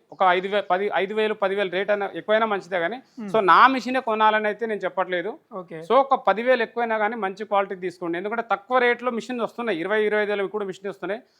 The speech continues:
Speaker 1: అలాంటి మిషన్ ఏంటంటే, only ఒక సీజన్ మాత్రమే నడుస్తది, నెక్స్ట్ సీజన్కి అయితే ఆ మిషన్ అయితే పనికి రాదు.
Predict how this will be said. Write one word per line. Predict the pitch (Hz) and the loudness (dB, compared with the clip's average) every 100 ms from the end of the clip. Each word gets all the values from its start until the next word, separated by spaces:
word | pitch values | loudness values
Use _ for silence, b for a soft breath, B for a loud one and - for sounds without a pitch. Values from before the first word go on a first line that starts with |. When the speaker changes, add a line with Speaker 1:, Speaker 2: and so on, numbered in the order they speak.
| - | 0
Speaker 1:
అలాంటి | 180 247 254 | 4 4 2
మిషన్ | 226 240 | -4 -6
ఏంటంటే, | 233 226 220 | -4 -4 -2
only | 214 220 233 | -2 -2 -2
ఒక | 196 - | -2 -2
సీజన్ | 190 220 220 | -4 -4 -2
మాత్రమే | 202 196 196 | 0 0 -2
నడుస్తది, | 180 170 - 196 | -4 -4 -6 -6
నెక్స్ట్ | 202 190 | -6 -6
సీజన్కి | 175 170 180 | -6 -6 -4
అయితే | 180 | -4
ఆ | |
మిషన్ | 165 151 | -4 -4
అయితే | 165 160 | -8 -6
పనికి | 160 151 | -6 -4
రాదు. | 147 135 139 135 | 0 2 0 -4